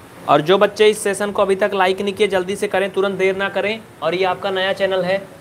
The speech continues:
तो इसे subscribe भी कर लीजिए, जिससे आप इस तरह से free क्लासें पढ़ सकें, हर रोज़ पढ़ सकें। अब मुझे ये बताओ,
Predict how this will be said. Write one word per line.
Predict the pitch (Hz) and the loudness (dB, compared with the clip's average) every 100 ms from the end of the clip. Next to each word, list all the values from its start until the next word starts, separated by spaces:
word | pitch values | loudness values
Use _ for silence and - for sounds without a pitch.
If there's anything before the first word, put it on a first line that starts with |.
| - - | -20 -14
तो | 165 | -10
इसे | 170 196 | -6 -2
subscribe | 185 180 - 180 185 185 | 0 -2 -2 0 2 0
भी | 185 | -2
कर | 180 156 | 0 -2
लीजिए, | 151 127 120 110 - - - - - - - - 135 | -2 -6 -8 -10 -12 -16 -16 -18 -20 -18 -16 -16 -10
जिससे | 151 156 190 | -8 -4 0
आप | 190 190 | 2 0
इस | 190 | -4
तरह | 185 185 | 0 -2
से | 180 202 | -2 -6
free | 202 185 | -4 -2
क्लासें | 185 180 175 190 | 2 2 2 -2
पढ़ | 190 180 | -2 -2
सकें, | 180 175 180 123 - - - - - - - - - - - - - - | -2 -6 -6 -6 -10 -18 -20 -20 -20 -20 -20 -20 -20 -20 -20 -20 -18 -2
हर | 160 175 | -2 0
रोज़ | 190 190 | 0 0
पढ़ | 190 190 | 0 0
सकें। | 190 190 175 107 - - - - - - - - - - - - - - - - - - - | -2 -2 -2 -4 -10 -18 -20 -20 -20 -16 -16 -18 -20 -20 -20 -20 -20 -20 -20 -20 -20 -6 0
अब | 160 | 2
मुझे | 190 196 | 6 6
ये | 226 226 | 6 4
बताओ, | 214 190 190 226 | 4 6 6 4